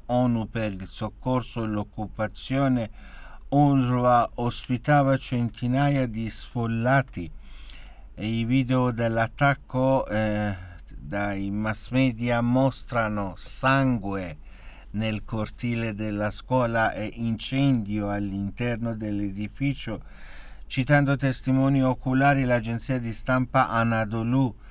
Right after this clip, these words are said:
ha riferito che diverse persone sono state uccise o rimaste ferite,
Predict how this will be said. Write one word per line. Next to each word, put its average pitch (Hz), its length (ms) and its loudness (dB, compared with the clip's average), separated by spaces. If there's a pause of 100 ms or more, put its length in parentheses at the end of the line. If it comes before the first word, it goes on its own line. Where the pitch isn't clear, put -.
(240)
ha 107 140 2
riferito 131 520 0
che 131 160 -2
diverse 123 540 2
persone 131 500 2
sono 123 280 -2
state 123 440 -4
uccise 117 720 -2
o 107 220 -2
rimaste 110 540 -4
ferite, 113 680 -2